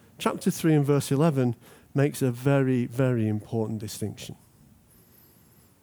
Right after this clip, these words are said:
which actually all mankind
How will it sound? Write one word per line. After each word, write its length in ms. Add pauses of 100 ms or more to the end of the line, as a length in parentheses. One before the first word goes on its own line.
(1500)
which 240
actually 480
all 240
mankind 880